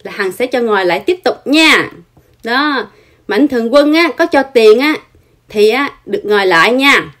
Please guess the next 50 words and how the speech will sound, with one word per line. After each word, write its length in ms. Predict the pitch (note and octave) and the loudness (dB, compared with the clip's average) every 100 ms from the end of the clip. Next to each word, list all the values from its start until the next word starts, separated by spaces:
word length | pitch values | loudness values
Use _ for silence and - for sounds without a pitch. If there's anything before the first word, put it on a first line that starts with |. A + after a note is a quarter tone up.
| - | -6
Còn 160 | G#3 | -4
những 160 | G3 B3+ | 0 0
khán 180 | D4+ F4+ | 2 2
giả, 340 | G#3+ F3 C#4 A3+ | 4 2 0 0
cộng 100 | B3 | -2
đồng 160 | G#3+ | 0
mạng 260 | G3 E3 B3+ | 0 2 0
nha, 280 | C#4 C4 - - | 0 0 -2 -8
ai 300 | A3 A#3 B3+ | -2 0 0
mà 160 | A#3 G3+ | -2 -4
có 120 | - | -2
ý 120 | D4+ | -2
kiến 320 | - D4 F4+ | 0 4 6
gì 240 | C4 G#3 D3 C#3 | 6 4 2 -6
với 200 | G3 B3+ | -8 -6
Hằng 200 | D4+ A3 | -4 0
lương 220 | G#3 A3 B3 | 2 4 4
lẹo 240 | D#3+ G3+ | 2 0
là 200 | A3+ G3 - | -2 -4 -8
thôi, 300 | - C4+ C4 G#3 | -6 0 0 0
xin 180 | C4+ B3 | -2 0
mời 280 | A3 A3 | 2 2
nha, 300 | A3 B3 A#3 G#3+ | 2 0 0 -2
không 240 | A#3+ C4 C4+ | -2 0 2
tiễn. 340 | G3+ G3 D#4+ G4+ _ _ _ _ _ | 4 4 4 0 _ _ _ _ _
Đó, 560 | G3 F#3+ A#3 C#4+ C4 G#3 | -10 -4 -2 -2 -2 -4
các 60 | C4 | -6
anh 60 | B3+ | -6
chị, 80 | G#3 | -4
các 140 | B3 | -4
bác, 220 | A#3+ C#4+ F4+ _ _ _ _ _ | -2 -4 -8 _ _ _ _ _
tin 260 | B3+ B3+ B3+ | -2 0 -2
quá 260 | B3+ D4 | 0 0
là 140 | D4+ G3+ | 0 -2
tin, 380 | A#3 A#3+ A#3 - _ _ | -2 -4 -6 -10 _ _
uy 160 | C4 C4 | -6 -2
tín 240 | C4 C#4+ | 2 2
quá 300 | D4+ C4+ D4 E4 | 2 2 0 0
trời 260 | C4 A3 G3+ | 0 0 0
luôn, 200 | A#3+ B3 | 0 -2
uy 80 | |
tín 200 | B3 C4+ | -2 -2
cả 120 | C#4+ C#4 | -2 -4
triệu, 760 | - A#3 G3 F#3+ G#3+ A#3 C4 C4+ | -2 2 6 6 6 4 2 0
triệu 320 | B3+ F3+ F#3+ A#3+ | 0 2 4 2
gì 160 | A#3+ | 2
đó. 180 | A3 C#4 - _ _ _ | 0 -2 -6 _ _ _
Ha, 240 | C4+ C4+ B3 | -4 -4 -4
trời 240 | A#3 G#3 F#3+ | -4 -2 -2
ơi, 480 | A3 A#3 A#3 G#3+ | 0 0 0 -4